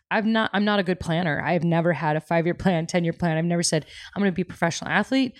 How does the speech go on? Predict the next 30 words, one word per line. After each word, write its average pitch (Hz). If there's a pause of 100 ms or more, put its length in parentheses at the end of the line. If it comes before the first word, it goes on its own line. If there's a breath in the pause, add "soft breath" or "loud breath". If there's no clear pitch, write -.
(160 loud breath)
This 165
is -
how 143
I'm 143
gonna 143
get 233
there. 220
I'm 147
gonna 143
do 160
steps -
A 160
and 156
B." 220
I 160
really 190
have 165 (120)
just -
sort 220
of 185 (840 loud breath)
not 240
been 269
flying 190
by 175
the 170
seat 180
of 175
my 160
pants, 165
but, 170